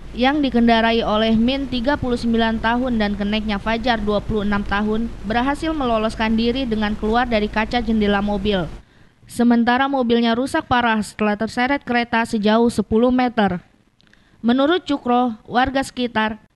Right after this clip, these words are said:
petugas penjaga pintu perlintasan sebenarnya sudah memperingatkan. Namun pengemudi mobil ini rupanya tak mendengar peringatan tersebut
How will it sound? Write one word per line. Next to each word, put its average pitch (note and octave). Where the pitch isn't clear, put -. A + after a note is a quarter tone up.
petugas C4+
penjaga B3+
pintu C#4+
perlintasan B3
sebenarnya A3
sudah B3
memperingatkan. A3+
Namun B3+
pengemudi B3
mobil A3+
ini A#3
rupanya A3+
tak C4
mendengar A#3
peringatan A3
tersebut A3